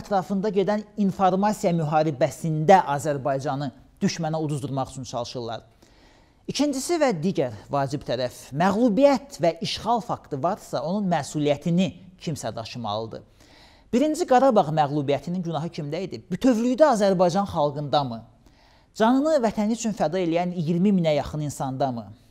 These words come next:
Döyüşmək istəsə də öz rəhbərliyinin güdaza verib məğlubiyyətə məhkum elədiyi əskərlərdəmi? O müharibədəki məğlubiyyətə görə daşınmalı olan xəcalət damğasını ya bunu haqq edənlərin alnına vurmaq lazımdır, ya da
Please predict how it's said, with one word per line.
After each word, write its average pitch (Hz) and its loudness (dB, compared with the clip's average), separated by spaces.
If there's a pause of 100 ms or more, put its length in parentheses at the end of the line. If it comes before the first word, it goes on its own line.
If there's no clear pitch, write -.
(120)
Döyüşmək 247 4
istəsə 226 0
də 170 2 (100)
öz 190 -2 (160)
rəhbərliyinin 185 0 (320)
güdaza 214 4
verib 202 2
məğlubiyyətə 170 0
məhkum 180 0
elədiyi 139 -2 (500)
əskərlərdəmi? 240 0 (680)
O 320 4
müharibədəki 226 0
məğlubiyyətə 190 0
görə 180 -2 (300)
daşınmalı 180 0
olan 165 -2
xəcalət 170 -2
damğasını 160 -2 (300)
ya 220 4
bunu 180 0 (340)
haqq 214 0
edənlərin 170 4
alnına 185 6
vurmaq 143 -2
lazımdır, 131 -6
ya 277 -4
da 220 -2